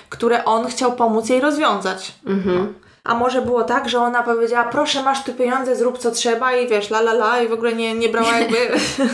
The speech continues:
Speaker 1: <laughs> jakby ją nie interesowało już, co on zrobi. No i w ogóle oczywiście on się przyznał, a potem został oddany w ręce F B I, bo to była tutaj międzystanowa kwestia,
Speaker 2: Mhm.
Speaker 1: prawda?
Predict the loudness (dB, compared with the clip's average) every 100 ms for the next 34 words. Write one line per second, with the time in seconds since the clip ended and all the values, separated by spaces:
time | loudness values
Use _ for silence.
0 | -2 -6 -6 -8 -10 -10 -4 -4 0 0
1 | 2 2 2 2 0 0 2 2 2 2
2 | 0 -4 -2 -4 -6 -8 -10 -18 _ 0
3 | 2 2 4 2 0 -6 -4 -2 -2 -2
4 | -2 2 0 0 -10 -12 0 0 2 -2
5 | 2 0 0 2 2 2 0 2 2 4
6 | 4 4 2 2 -2 2 0 0 0 0
7 | 2 2 2 0 2 2 0 2 2 2
8 | 2 4 4 2 -2 -12 -20 -20 -8 -4
9 | 0 2 4 2 0 -10 -16 -4 0 2
10 | 2 2 0 0 0 2 2 2 -2 -4
11 | -2 -2 -2 0 2 4 2 2 2 0
12 | 0